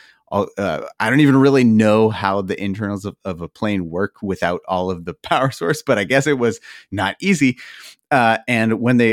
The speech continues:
when they landed on the runway, they had to put the brakes on the landing gear and just, like,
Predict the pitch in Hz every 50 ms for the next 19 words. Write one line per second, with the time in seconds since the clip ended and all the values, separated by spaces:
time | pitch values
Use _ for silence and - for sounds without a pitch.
0 | - - 117 113 113 110 104 98 101 104 110 117 127 127 120 113 101 98 107 113
1 | 117 110 104 95 87 78 - 90 87 85 87 - 101 92 90 90 - - - 90
2 | 82 80 - _ _ - - - - 80 - 104 104 107 - - 120 104 95 90
3 | 87 82 82 - _ _ - 98 95 90 87 95 101 110 117 113 113 98 82 90
4 | 87 85 82 78 - - 101 98 85 - 92 - - - 95 82 76 - - -